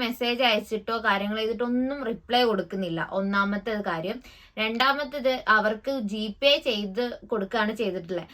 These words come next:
അപ്പൊ ആ ജി പേ ചെയ്ത നമ്പറിൽ അവർ വിളിച്ചു നോക്കുമ്പോൾ സ്വിച്ച് ഓഫ് ആണ്. ജി പേ മാത്രം അതിൽ വർക്ക് ചെയ്യുന്നതാണെന്ന് തോന്നുന്നു. ആ, അത് സ്വിച്ച് ഓഫ് ആക്കിയിട്ടാണ്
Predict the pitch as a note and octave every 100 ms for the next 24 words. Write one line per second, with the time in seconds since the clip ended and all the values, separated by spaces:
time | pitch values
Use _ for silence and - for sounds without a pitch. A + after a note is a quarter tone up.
0 | - _ - A#3 A3 A#3+ A3 D#4+ E4+ D#4
1 | C#4+ C4+ A#3+ A#3 A#3+ A#3+ A3+ A#3 G3+ G3
2 | A3 G#3+ G3+ A3+ - A3 - - A3 A3
3 | G3+ E3+ E3+ G3 G3 A3 A3 G3+ G3 A3+
4 | G3+ G#3 G3 F#3 - G3 F#3+ F#3+ F3 F3+
5 | F#3+ F3 E3 F#3 D#4+ - - - _ -
6 | A#3 A3+ A3 - - _ G3 A3+ C#4+ C4
7 | G#3+ A#3+ A3 A#3+ G#3 G3+ G3 G3 F#3+